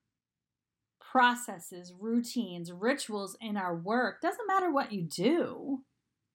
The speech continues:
You might have the most, you know, boring, uh, systematized business in it, but if you are not drawing meaning from it, then something's gotta change. And that might mean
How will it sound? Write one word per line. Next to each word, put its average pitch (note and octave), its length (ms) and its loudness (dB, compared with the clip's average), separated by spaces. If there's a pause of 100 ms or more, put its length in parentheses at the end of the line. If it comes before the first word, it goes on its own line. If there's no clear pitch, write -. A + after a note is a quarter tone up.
(760)
You C4 200 8
might D#4 220 4
have A3+ 280 4
the G#3 80 -4
most, G#3 480 -4 (460)
you G#3+ 80 0
know, F#3 320 0 (160)
boring, B3 920 8 (160)
uh, F3 680 -2 (100)
systematized A3 1400 4
business B3 480 0 (180)
in G#3+ 120 0
it, G#3+ 120 -2
but A3 120 -2
if G#3+ 140 -4
you D#4 200 6
are G#4+ 120 6
not C#4 300 4
drawing G#3 400 4
meaning A#3 380 6
from D#3 260 -6
it, - 60 -12 (1120)
then A#3+ 140 10
something's B3+ 520 2
gotta F#3+ 280 0
change. F3+ 480 -2
And F3+ 100 -4
that G#3 200 0
might G#3 300 0
mean G#3+ 840 6